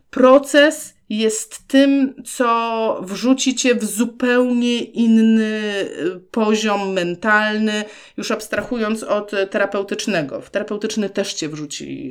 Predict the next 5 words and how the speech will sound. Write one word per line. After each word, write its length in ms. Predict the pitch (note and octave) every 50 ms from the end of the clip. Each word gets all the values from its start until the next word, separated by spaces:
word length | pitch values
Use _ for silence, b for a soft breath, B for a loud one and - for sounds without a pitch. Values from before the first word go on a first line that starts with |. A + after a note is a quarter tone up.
| - E2 F2
mentalnie. 600 | D#3 D#3 D#3 D#3 D#3 D3+ D3 C#3+ C#3+ C#3+ C3+ C3 B B B B B B -
Y, 160 | - - - - - - - _ _ _ _ _ _ _ _ _ - _ _ _ _ _ _ _
po 80 | - G#3
prostu 440 | - B3 A3+ - - C4 A3 - _ _
proces 800 | - - B3 B3+ C4+ D4 C#4 - - F4 F#4+ G4+ G4+ - - -